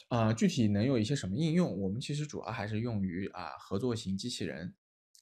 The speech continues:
的一些场景，比如，啊，这个，啊，Mojoko 的这个例子，就是对于不同的，啊，机械的这个操作的场景进行一个联合控制。比方说一个蜘蛛四条腿，我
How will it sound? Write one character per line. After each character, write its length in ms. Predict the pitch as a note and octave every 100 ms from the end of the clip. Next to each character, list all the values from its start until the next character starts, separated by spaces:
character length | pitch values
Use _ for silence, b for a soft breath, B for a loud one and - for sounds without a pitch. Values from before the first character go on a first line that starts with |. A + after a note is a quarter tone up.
| -
的 140 | F2+
一 60 | F2+
些 140 | G#2+
场 240 | A2 - G2
景， 200 | G2+ -
比 60 | F#2
如， 240 | F#2 F#2 -
啊， 180 | E2 D2
这 160 | G#2
个， 280 | F#2+ E2 - _
啊， 120 | D#2
Mojoko 440 | F2 F#2+ C#3+ - G#2+
的 100 | G2
这 80 |
个 80 | G2
例 160 | A#2 G#2
子， 140 | -
就 140 | - G#2
是 120 | F#2
对 200 | A2 F#2+
于 140 | F2+
不 160 | F2+ C#3
同 340 | - D#2+ E2+
的， 220 | G#2+ G2+ _
啊， 160 | - -
机 180 | - A#2
械 180 | B2 G#2+
的 100 | F2+
这 120 | F#2+
个 100 | F2+
操 200 | - B2+
作 120 | B2+
的 80 | G2
场 240 | - F#2+
景 180 | G2 - _ - _ _ _ _ - -
进 160 | - A2+
行 120 | G#2+
一 80 | G2+
个 120 | G2+
联 160 | G2+ G#2
合 120 | A2
控 240 | G#2+ C#3
制。 80 | G#2+
比 140 | - E2+
方 180 | F#2+
说 140 | G2 E2
一 60 | F#2+
个 80 | G#2+
蜘 140 | -
蛛 160 | A2+ G#2+
四 160 | -
条 160 | G#2+ F2+
腿， 160 | - -
我 140 | B1